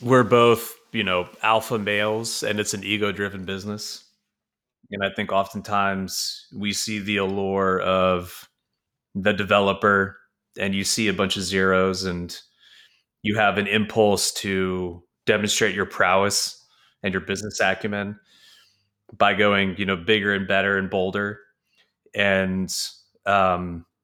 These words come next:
I didn't have the maturity to have the self-reflection to know that that was not my risk profile. And frankly, it wasn't the risk profile of my investors.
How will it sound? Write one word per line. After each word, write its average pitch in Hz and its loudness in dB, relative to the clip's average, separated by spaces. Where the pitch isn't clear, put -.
I 107 2
didn't 113 2
have 104 0
the 104 -2
maturity 107 0
to 95 -4
have 95 -4
the 117 -4
self-reflection 110 0
to 110 -2
know 101 0
that 98 -6
that 107 2
was 101 -4
not 107 2
my 104 0
risk 98 -2
profile. 87 -2
And 123 -2
frankly, 147 2
it 113 2
wasn't 127 2
the 107 2
risk 117 -2
profile 110 2
of 101 -4
my 101 2
investors. - -4